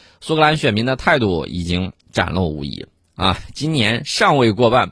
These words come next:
但是这场选举呢，大概率将在二零二一年的年度十大新闻之中可能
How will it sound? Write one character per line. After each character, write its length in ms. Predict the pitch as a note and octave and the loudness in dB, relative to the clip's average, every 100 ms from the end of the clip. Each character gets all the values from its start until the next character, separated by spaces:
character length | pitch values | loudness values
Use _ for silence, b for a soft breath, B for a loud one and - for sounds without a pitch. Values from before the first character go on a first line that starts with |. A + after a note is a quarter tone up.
| - b b _ | -8 b b _
但 140 | A#2+ | -2
是 20 | |
这 160 | A#2+ G3+ | 0 0
场 160 | E3 F#2+ | 0 0
选 220 | G#2 G2 | -2 -2
举 100 | D#2+ | -2
呢， 140 | E2+ | -6
大 220 | F#2+ E3 | 0 2
概 120 | A#2 G#2 | 2 2
率 140 | F2 | 0
将 120 | G#2 G2+ | -2 -4
在 80 | |
二 260 | E2+ C#3+ A#2 | -2 0 2
零 160 | F#2 F#2+ | 0 -2
二 180 | B2 | 0
一 80 | A2+ | 0
年 220 | A#2 F2 | 0 -2
的 100 | F#2 | -2
年 380 | F2+ F#2 F#2+ G2+ | -2 0 0 0
度 180 | C#3+ A2 | -2 -4
十 140 | - | -2
大 180 | C3 A2+ | 0 0
新 200 | G2+ G#2+ | 0 0
闻 120 | F#2+ | 0
之 60 | F#2 | 0
中 160 | F#2+ F#2+ | -2 -4
可 140 | F2 | -4
能 240 | F2+ F2 | -4 -4